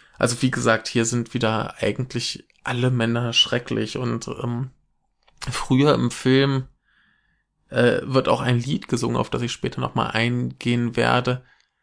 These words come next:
äh, wo auch quasi direkt gesagt wird, dass Frauen eigentlich nur aufgrund von Männern, äh, Verbrechen begehen. Also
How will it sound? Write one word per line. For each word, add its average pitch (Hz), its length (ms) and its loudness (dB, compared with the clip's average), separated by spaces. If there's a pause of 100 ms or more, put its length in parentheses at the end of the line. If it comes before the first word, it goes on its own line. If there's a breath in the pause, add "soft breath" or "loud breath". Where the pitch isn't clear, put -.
(180 soft breath)
äh, 117 320 4
wo 117 260 -2
auch 117 720 2
quasi 120 480 0
direkt 120 400 -4
gesagt 120 520 0
wird, - 140 -4
dass 110 220 -2
Frauen 101 760 -2
eigentlich 127 920 -4
nur 139 580 -2
aufgrund 131 640 -4
von 127 280 0
Männern, 123 540 0 (1160 loud breath)
äh, 123 120 4
Verbrechen 123 600 -2
begehen. 104 680 -4 (1200)
Also 113 500 -2